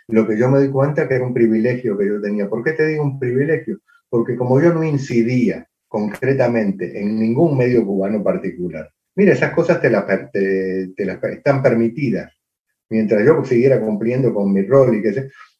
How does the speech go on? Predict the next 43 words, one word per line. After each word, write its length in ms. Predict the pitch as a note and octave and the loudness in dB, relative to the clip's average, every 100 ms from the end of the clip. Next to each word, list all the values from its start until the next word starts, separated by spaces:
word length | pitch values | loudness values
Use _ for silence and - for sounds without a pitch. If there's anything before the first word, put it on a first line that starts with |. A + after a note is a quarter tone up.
| _ _ A#2 | _ _ 0
no 120 | C3 | 4
molestaba 560 | C3 A2 - C#3 C3 A2 | 6 4 4 2 4 2
en 80 | |
lo 60 | G2+ | -2
más 160 | A2 A2+ | -4 -2
mínimo. 340 | C#3+ G#2+ G2 | -2 -2 -2
Por 120 | G2+ - | -4 -6
supuesto, 440 | - B2+ D3+ - G#2 | -4 0 2 2 2
yo 100 | A2+ | 2
veía 240 | B2 A#2+ | 2 2
gente 240 | C3 A#2 G2 | -2 -2 -4
del 100 | F#2 | -4
Departamento 520 | F#2 F2 G2 G#2+ A2 | -6 -8 -8 -6 -4
de 60 | |
América, 420 | A2+ A#2+ G2+ - - _ _ _ | 0 0 -2 -8 -18 _ _ _
entre 340 | G#2+ G2 G2 G#2+ | -6 -4 2 2
otros, 300 | A#2+ G#2 F#2+ | 4 2 -2
por 180 | F2+ E2+ | -6 -6
ejemplo, 380 | A#2 G#2+ G2 | -4 -4 -2
ese 160 | G2 G2 | -2 -2
que 100 | F#2 | -6
te 180 | F#2 F2+ | -8 -8
nombraba 500 | F2+ F2+ G2 G2+ A2 | -6 -4 -2 0 0
antes, 240 | G#2 F#2+ | -2 -8
Fernando 500 | F2+ F2+ G#2+ A2 G#2 | -8 -6 -4 -2 -2
Coma, 420 | B2+ A2+ A2 - _ _ _ _ _ - | -2 -2 -2 -6 _ _ _ _ _ -4
y 100 | G#2 | 0
mira, 220 | F3+ A2 | 2 2
yo 100 | A#2+ | 0
le 80 | A2+ | 0
decía, 240 | - A2 | -2 0
"Oye, 160 | C3+ G#2+ | 2 2
realmente 460 | F#2+ G#2 C#3 D3 G2+ | 0 -2 -2 -2 -2
yo 60 | |
no 100 | A#2 | -2
entiendo 400 | A2 F#2+ B2 A#2 | -4 -4 -2 -2
por 120 | F2 | -4
qué 60 | F#2 | -4
la 120 | A2 | -4
centralización 880 | - F3+ - F3 F3 - - - G#2 | -6 -14 -12 -12 -12 -14 -8 -4 -4
está 140 | - | -6
absoluta". 520 | - - E2+ A#2 C3+ A2 | -12 -10 -4 -4 -2 -2
Sí, 260 | E3 A2 | -4 -6